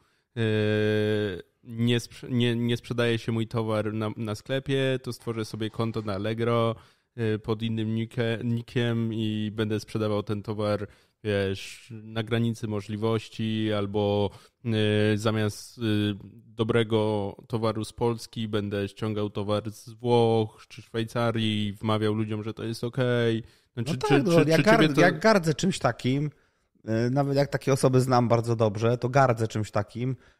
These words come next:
Speaker 2: Jest, ale tylko ja gardzę ogólnie takim podejściem w wielu aspektach, nie?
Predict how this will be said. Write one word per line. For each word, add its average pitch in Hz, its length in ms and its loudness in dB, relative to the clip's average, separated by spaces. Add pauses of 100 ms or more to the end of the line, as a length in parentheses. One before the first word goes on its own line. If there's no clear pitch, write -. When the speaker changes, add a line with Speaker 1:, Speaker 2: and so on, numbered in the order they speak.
(100)
Speaker 2:
Jest, 104 260 -8
ale 113 100 2
tylko 139 320 0 (540)
ja 113 180 -8
gardzę 139 320 2
ogólnie 143 260 0
takim 131 260 -2
podejściem 143 540 -2
w 98 240 -12
wielu 156 220 -8
aspektach, 90 640 -6
nie? 107 200 -8